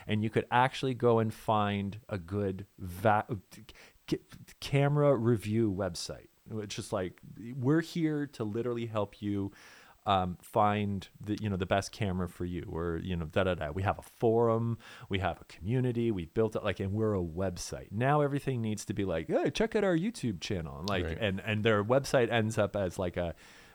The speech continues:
Speaker 1: a way to, like, just send you through to something else. Their
Speaker 2: Yeah.
Speaker 1: social media or da, da,
Speaker 2: That's
Speaker 1: da.
Speaker 2: exactly
Speaker 1: And the
Speaker 2: what they are.
Speaker 1: social media used to be used to
Speaker 2: Send you
Speaker 1: get
Speaker 2: to your
Speaker 1: attention
Speaker 2: website.
Speaker 1: to what your core was.
Speaker 2: <laughs>
Speaker 1: And now it literally is,
Speaker 2: Yeah.
Speaker 1: now you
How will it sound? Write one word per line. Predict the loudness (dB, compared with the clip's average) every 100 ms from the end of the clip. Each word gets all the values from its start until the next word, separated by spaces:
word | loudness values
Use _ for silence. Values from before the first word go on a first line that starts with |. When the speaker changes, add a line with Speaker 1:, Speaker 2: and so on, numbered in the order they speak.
| -16 -4
Speaker 1:
a |
way | 0 2 2
to, | 0
like, | -2 -2
just | -4 -4 0
send | 2 2 0
you | -4
through | -4 -6
to | -4
something | -4 -4 -4 -6 -4
else. | -8 -8
Their | -6 -2
Speaker 2:
Yeah. | 4 4
Speaker 1:
social | 4 0
media | 0 0 -2 0
or | 0
da, | 2
da, | 4
Speaker 2:
That's | 4 2
Speaker 1:
da. |
Speaker 2:
exactly | 4 2 4
Speaker 1:
And | 2
the |
Speaker 2:
what | 4
they | 8
are. | 6
Speaker 1:
social | 8 8
media | 8 6 6 6
used | 6 2 0
to |
be | -2 -2
used | 0 2 2 -2 -6 -12 -20 -20 -20 -20 -8
to | 0 4 4 2 0 -6 -14 _ 2
Speaker 2:
Send | 4 8
you | 8
Speaker 1:
get |
Speaker 2:
to | 8
your | 8
Speaker 1:
attention | 8 8 6
Speaker 2:
website. | 8
Speaker 1:
to | 8
what | 10 8
your |
core | 6 0 8 12 12
was. | 12 12 12 8 4 2
Speaker 2:
<laughs> | 2
Speaker 1:
And | 6 8
now | 10 12 12 12
it | 10
literally | 10 12 12 12 10
is, | 10 8
Speaker 2:
Yeah. | 6
Speaker 1:
now | 8 8 6
you | 6 0